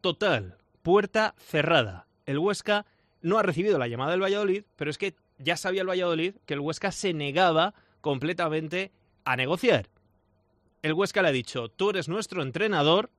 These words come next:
hemos apostado por ti muy fuerte y ahora no nos vas a dejar tirado.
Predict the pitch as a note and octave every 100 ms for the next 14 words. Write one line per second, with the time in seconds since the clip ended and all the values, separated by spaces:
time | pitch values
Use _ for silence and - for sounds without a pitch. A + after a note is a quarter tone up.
0 | _ _ D#3+ F3+ E3+ D3 C3+ C3 F3+ F3+
1 | C3+ C3+ B2+ - F#3 B2+ _ _ _ _
2 | - C#3+ G3+ - F#3 F#3+ - F3 - _
3 | _ _ _ _ _ C#3+ C3+ C3 B2+ B2
4 | B2 A#2+ - _ _ _ - B2+ C#3 D3+
5 | C#3+ C3+ C#3 C#3 C#3 A#2 B2+ - A#2 A2
6 | A#2 D#3+ E3 G2+